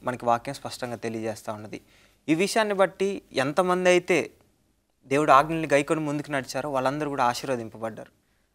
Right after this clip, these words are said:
అవి మనం ప్రత్యేకంగా చూసుకోవాలి. వాళ్ళు స్త్రీలైనప్పటికీ, చిన్న బిడ్డలైనప్పటికీ, పెద్దవాళ్ళైనప్పటికీ. ఎందుకంటే మనం దావీదు చిన్న పిల్ల-, చిన్న పిల్లవాడిగా ఉన్నప్పుడే అందరూ కూడా గొలియాతుని ఎదిరించలేకపోతారు. కానీ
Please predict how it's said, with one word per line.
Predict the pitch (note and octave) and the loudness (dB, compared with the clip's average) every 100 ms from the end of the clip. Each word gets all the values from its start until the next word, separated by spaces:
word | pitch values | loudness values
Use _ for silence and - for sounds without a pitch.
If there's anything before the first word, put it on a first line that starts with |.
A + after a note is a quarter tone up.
| _ | _
అవి | B2 B2 | -6 -4
మనం | A#2+ A#2 A2 - | -4 -6 -8 -10
ప్రత్యేకంగా | B2 D3 C3+ B2 | -6 -6 -6 -12
చూసుకోవాలి. | A2 A2 - A#2+ A2 - _ C3 | -10 -12 -10 -8 -8 -10 _ -2
వాళ్ళు | B2+ | -2
స్త్రీలైనప్పటికీ, | - D#3 D#3 D#3+ D#3+ E3 D#3 - G#3+ - _ _ _ - | 0 0 2 0 -2 -4 -4 -6 -10 -10 _ _ _ -6
చిన్న | C#3+ D#3 | 0 2
బిడ్డలైనప్పటికీ, | D3+ D3+ D#3 D#3+ D#3+ E3 D#3+ G3+ A#3 - _ _ - | 2 0 0 0 0 -2 -2 -6 -8 -12 _ _ 0
పెద్దవాళ్ళైనప్పటికీ. | C3+ C#3+ D3+ C#3 A#2+ A#2 - A2 - - _ _ _ - | 2 6 8 8 4 -2 -8 -14 -16 -20 _ _ _ -6
ఎందుకంటే | C#3+ D3+ D3+ | -2 0 -2
మనం | D3+ C3 B2+ | -2 0 4
దావీదు | C3 C#3+ C3+ | 6 4 -2
చిన్న | C3 C#3 | -8 -8
పిల్ల-, | C3 C3+ C3 | -8 -2 -2
చిన్న | A#2 - - C#3 | -2 -6 -6 -6
పిల్లవాడిగా | C3 C#3 C#3 C#3 | 0 4 4 4
ఉన్నప్పుడే | C#3 C#3 C#3+ D3+ - - _ | 0 -4 -4 -6 -6 -20 _
అందరూ | B2+ D#3 F3+ F#3 | 0 6 8 8
కూడా | F3 F3+ F#3 F3 - _ _ _ _ - | 6 6 6 4 -2 _ _ _ _ -2
గొలియాతుని | C#3 D#3+ F3 F3+ D3+ - D3 | 2 6 6 4 -6 -4 2
ఎదిరించలేకపోతారు. | D3 D#3 F3+ E3+ D3 - A2+ A2 - | 2 4 0 2 0 0 -8 -8 -2
కానీ | F#3 G#3+ | -2 -2